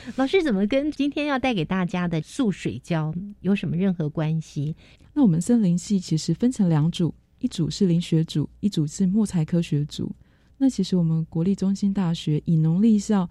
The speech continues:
Speaker 2: 一直以来都非常的注重在农学方面的研究。那我们林学组其实有经营组跟生物组，那我们木材科学组有木材物理组跟木材化学组。那有鉴于化学的部分，那其实是更加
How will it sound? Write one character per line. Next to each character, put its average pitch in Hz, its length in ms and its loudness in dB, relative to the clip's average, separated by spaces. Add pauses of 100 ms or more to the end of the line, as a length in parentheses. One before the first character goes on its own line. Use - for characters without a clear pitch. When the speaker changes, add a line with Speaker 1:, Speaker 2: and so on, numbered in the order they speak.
(220)
Speaker 2:
一 285 100 0
直 220 160 2
以 170 60 4
来 160 180 2
都 190 160 0
非 226 220 0
常 185 260 0
的 156 160 2
注 185 260 0
重 170 300 0 (240)
在 180 300 2
农 156 200 2
学 180 240 0
方 185 180 2
面 196 180 4
的 165 80 4
研 143 260 2
究。 165 260 0 (600)
那 302 80 6
我 277 40 8
们 226 120 6
林 202 120 4
学 190 220 2
组 170 260 0
其 165 160 -2
实 165 140 0
有 151 80 2
经 208 240 2
营 175 140 2
组 151 340 -2
跟 170 220 0
生 233 200 2
物 262 160 6
组， - 280 -4 (320)
那 240 160 2
我 170 80 2
们 156 180 2
木 226 100 0
材 208 160 0
科 233 140 2
学 190 220 2
组 160 280 -2 (100)
有 - 280 -6 (240)
木 254 100 2
材 175 200 0
物 202 120 4
理 175 140 2
组 - 320 -4
跟 180 160 2
木 233 240 4
材 170 220 -2
化 170 200 0
学 147 220 -2
组。 147 300 -4 (420)
那 247 120 2
有 175 140 4
鉴 220 240 4
于 190 80 4
化 262 300 -2
学 185 160 0
的 175 80 2
部 214 220 0
分， 202 240 2 (320)
那 226 80 0
其 196 120 -2
实 170 140 -2
是 196 160 0
更 175 240 0
加 156 320 -2